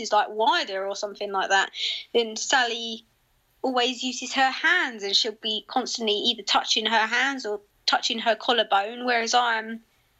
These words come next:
usually got my head on the side, or I'm speaking out the bottom of my mouth and stuff like that. And it's, like, bizarre how many differences there are that you just don't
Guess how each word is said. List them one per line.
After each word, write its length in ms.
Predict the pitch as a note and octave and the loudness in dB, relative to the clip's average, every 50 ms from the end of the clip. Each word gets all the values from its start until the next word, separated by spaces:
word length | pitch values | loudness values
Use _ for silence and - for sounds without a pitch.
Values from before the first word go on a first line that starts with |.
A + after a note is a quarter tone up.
| _ _ _ _ _ _ | _ _ _ _ _ _
usually 340 | A3+ A#3 A3 A3 G#3 A3+ | -4 -4 -2 -2 -2 -2
got 180 | G#3+ - A#3+ - | 0 0 0 2
my 120 | G#3+ G#3+ | 2 2
head 260 | G3+ - C4 C4 C4 A#3+ | 2 2 0 -2 -2 -2
on 140 | G#3+ G#3 | -4 -4
the 80 | G#3+ G#3 | -4 -4
side, 500 | - - A3+ A3 A#3 A#3+ A#3 A#3 A#3 A3+ | -2 2 4 4 4 4 2 0 -2 -4
or 180 | G#3+ G#3 G#3 G#3 | -4 -2 -2 -2
I'm 120 | G#3+ A3 | -2 -2
speaking 500 | - - - A#3 A3+ - - G#3+ G#3 G#3+ | -6 -6 -6 -6 -6 -2 -2 -2 0 2
out 180 | A3 A3 A3 - | 2 2 2 0
the 80 | A3 | -2
bottom 300 | - - A#3+ - - A3 | 0 2 2 2 2 0
of 140 | G#3+ G#3 - | -4 -4 0
my 160 | G3+ F#3+ F3+ | 0 0 2
mouth 420 | F#3+ G3 G3+ A3+ B3 B3+ B3+ - - | 4 4 4 4 2 0 -4 -6 -8
and 160 | A#3+ A#3 A3+ | -6 -6 -4
stuff 240 | - - A#3 - - | -2 -2 -2 2 2
like 160 | B3 G#3 - | 2 2 4
that. 200 | C#4 D4+ D4 C4 | 2 2 2 0
And 80 | A#3+ | -4
it's, 220 | - - - - - | -6 -6 -6 -2 -2
like, 200 | B3+ A#3 - _ | -2 -4 -2 _
bizarre 560 | C4 B3+ - - D4 D#4+ F#4+ A#4 A#4 D#4+ A#3 | -2 -2 2 2 2 2 4 4 2 2 0
how 200 | - - C4+ C#4 | 0 0 0 0
many 240 | C#4+ C#4+ C#4 C4+ B3+ | 0 -2 -4 -6 -4
differences 540 | A3+ D4+ E4+ - - C#4 C4 - B3+ A3+ - | -2 -2 -2 -2 -4 -6 -6 -6 -8 -2 2
there 200 | A3+ A3 G#3+ G#3 | 2 4 4 4
are 100 | G#3 G#3+ | 2 2
that 160 | G#3+ - - | 0 -4 -2
you 140 | A3 A#3+ A#3+ | -2 0 0
just 240 | B3 B3+ B3+ - - | 0 -2 -2 2 4
don't 360 | B3 B3 B3 B3 A#3+ A3+ - | 4 4 4 0 -6 -14 -18